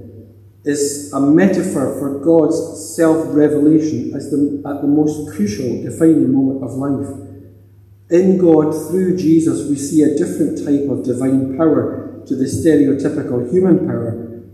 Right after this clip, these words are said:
revealed too often in our world. God's power is nonetheless effective against the systems of the world, so at odds with God's intended creation.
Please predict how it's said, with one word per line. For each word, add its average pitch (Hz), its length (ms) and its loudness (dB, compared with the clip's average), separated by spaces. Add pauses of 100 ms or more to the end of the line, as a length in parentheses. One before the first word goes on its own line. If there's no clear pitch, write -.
revealed 139 640 2
too 151 160 0
often - 840 -8
in 139 140 2
our 123 180 2
world. 131 440 2 (1300)
God's 156 420 2
power 165 380 2
is 156 200 0
nonetheless 151 540 4
effective 208 580 -4
against 151 440 -2
the 127 80 -8
systems 135 500 -6
of 117 120 -4
the 123 80 -2
world, 113 840 -6
so 180 300 2
at 160 80 4
odds 139 580 -4
with 139 240 -10
God's 123 500 -4
intended 117 680 -6
creation. 127 840 -8